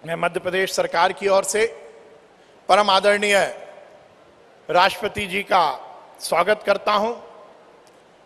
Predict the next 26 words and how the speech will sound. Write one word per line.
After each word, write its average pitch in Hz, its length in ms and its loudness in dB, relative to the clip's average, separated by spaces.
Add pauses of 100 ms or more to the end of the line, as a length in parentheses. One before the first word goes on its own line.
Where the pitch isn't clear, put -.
(120)
माननीय 202 380 2
राज्यपाल 196 520 2
जी 196 120 -10
का 214 160 0
स्वागत 196 400 -2
करता 208 260 -2
हूं, 214 220 -2 (920)
माननीय 190 240 2
मुख्यमंत्री 208 580 -4
जी 196 120 -10
का 214 140 0
स्वागत 196 460 -2
करता 202 260 -2
हूं 208 220 0 (600)
और 160 120 4
मंच 208 260 2
पर 208 180 2
उपस्थित 196 380 -2
सभी 202 260 -2
विशिष्ट 185 420 -6
जनों 175 260 0
का 180 500 -2
बहुत-बहुत 160 500 2
स्वागत 160 340 -2
करता 170 240 -2
हूं। 196 200 -2